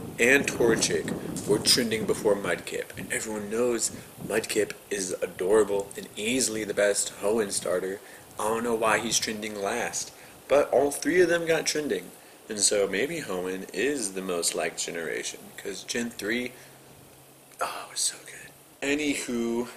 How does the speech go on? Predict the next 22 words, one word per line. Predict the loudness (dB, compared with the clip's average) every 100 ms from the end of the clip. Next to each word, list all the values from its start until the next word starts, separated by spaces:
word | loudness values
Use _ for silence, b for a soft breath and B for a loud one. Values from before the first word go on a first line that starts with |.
| -8
any | -6 0
what | 0 0
now? | -2 -4 -6 -12 -20 -20 -20 -20 -18 -4
Uh, | 2 4 4 2 0 -2
they're | 0
still | 0 2 4
working | 2 2 -4
out, | -4 -6 -10
and | -10 -6
so | -4
I, | -4 -4
I'm | -4 -4 -2
not | -4 2
breaking | 2 2
a | 2
sweat | 2 2 -2 -8 -6
yet. | -6 -6 -10 -20 -20 -20 -18
I | -12
wanna | -10
break | -2 -2
a | 2
sweat. | 4 4